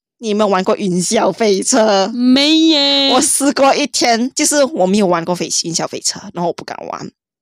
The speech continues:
Speaker 1: 然后我就是我那个胆小的朋友带我去玩，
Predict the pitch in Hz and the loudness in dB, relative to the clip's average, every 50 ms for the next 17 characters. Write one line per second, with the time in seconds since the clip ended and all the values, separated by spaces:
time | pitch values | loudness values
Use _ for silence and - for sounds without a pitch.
0 | _ _ _ 208 - - 214 196 185 170 170 170 - 190 185 - 196 175 - 131 | _ _ _ -10 -4 -2 0 0 2 2 0 0 0 0 -2 -2 -2 -4 -6 -8
1 | 160 170 - - - 160 170 180 - - 190 - - 165 - - - - - 190 | -8 -8 -8 -8 -8 -8 -6 -4 -4 -2 -2 -2 -4 -4 -6 -8 -8 -6 -6 -6
2 | 160 - - - - - - 76 71 65 64 - - | -6 -6 -6 -8 -8 -8 -8 -8 -10 -10 -10 -10 -12